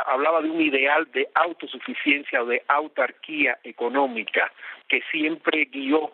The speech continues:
su política doméstica e internacional. Y como nos dice la historia y la biografía del propio Fidel Castro, eso no fue lo que sucedió en Cuba. En Cuba, la gran capacidad de distribución de derechos sociales,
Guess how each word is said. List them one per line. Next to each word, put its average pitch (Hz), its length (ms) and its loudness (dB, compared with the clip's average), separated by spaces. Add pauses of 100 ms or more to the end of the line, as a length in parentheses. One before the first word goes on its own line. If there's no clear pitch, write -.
(140)
su 143 160 2
política 135 720 0 (300)
doméstica 131 840 0
e 123 80 -8
internacional. 117 840 -4 (140)
Y 151 140 0
como 120 220 0
nos 117 120 2
dice - 260 2
la 139 100 2
historia 160 460 0
y 127 40 -2
la 120 140 -2
biografía 117 720 -2 (360)
del 117 160 0
propio 143 320 0
Fidel 143 280 0
Castro, - 460 -4
eso 147 240 0
no 147 140 -4
fue 202 180 2
lo 180 100 -4
que - 100 -8
sucedió 120 420 0
en 123 100 -2
Cuba. 147 380 2 (340)
En 113 140 2
Cuba, 160 520 4
la 113 200 0
gran 135 280 0
capacidad 143 800 0
de 123 120 -6
distribución 117 680 -4
de 131 100 2
derechos 117 460 -2
sociales, 110 640 -2